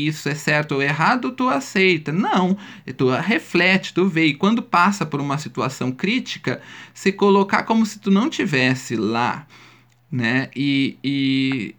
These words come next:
se fosse outra pessoa, uma coisa que eu costumo pensar assim, ó, a gente é tão bonzinho com os outros, né? Se uma outra pessoa comete um erro, a gente vai lá, a gente diz, "Não é assim, não te preocupa, tudo vai passar, tudo melhora."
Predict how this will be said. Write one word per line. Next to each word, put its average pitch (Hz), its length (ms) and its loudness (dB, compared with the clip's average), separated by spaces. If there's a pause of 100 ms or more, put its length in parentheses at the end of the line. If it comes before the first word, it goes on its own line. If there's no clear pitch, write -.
se - 220 -8
fosse 208 540 0
outra 233 420 2
pessoa, 160 380 0
uma 156 120 2
coisa 202 300 0
que 220 100 -6
eu 214 80 -2
costumo 214 560 -2 (220)
pensar 214 460 0
assim, 196 320 0
ó, 127 180 0 (420)
a 156 160 0
gente 202 280 2
é - 20 -2
tão 247 300 0
bonzinho 196 760 2
com 139 200 -2
os 131 160 -2
outros, 151 520 0
né? 135 500 -2
Se - 240 -4
uma 190 120 2
outra 190 160 0
pessoa 175 320 -2
comete 175 480 0
um 143 160 -2
erro, 170 260 0
a 151 80 0
gente 170 260 -4
vai 151 200 0
lá, 147 480 0
a 135 80 0
gente 139 240 -6
diz, 147 120 -6
"Não 180 240 -2
é 165 100 -2
assim, 151 760 -2
não 143 140 -4
te 147 120 -6
preocupa, 147 920 -2
tudo 143 300 -4
vai 135 160 -2
passar, 139 600 0
tudo 135 260 -4
melhora." 139 760 2